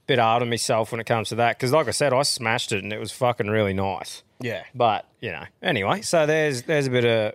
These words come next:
Speaker 1: room to improve. Um, yeah, it was a, it was a good weekend though, man. That, that Sunday was great,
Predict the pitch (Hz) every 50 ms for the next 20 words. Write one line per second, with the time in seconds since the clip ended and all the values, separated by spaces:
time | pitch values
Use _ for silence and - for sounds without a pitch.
0 | - 131 131 127 131 127 123 123 117 107 - - - 139 147 151 156 160 143 -
1 | - _ _ _ _ _ - - - _ _ - 127 123 120 120 117 117 110 107
2 | 107 104 101 - - _ - - 123 117 127 - - - - - - 135 131 127
3 | 123 127 127 127 123 123 123 - - 156 147 131 131 120 135 165 156 160 156 131
4 | 117 - 120 120 131 135 127 123 113 110 104 92 87 85 87 107 113 - 139 139
5 | 131 127 - - 131 123 123 123 123 123 120 117 113 104 92 - 127 113 120 117
6 | 110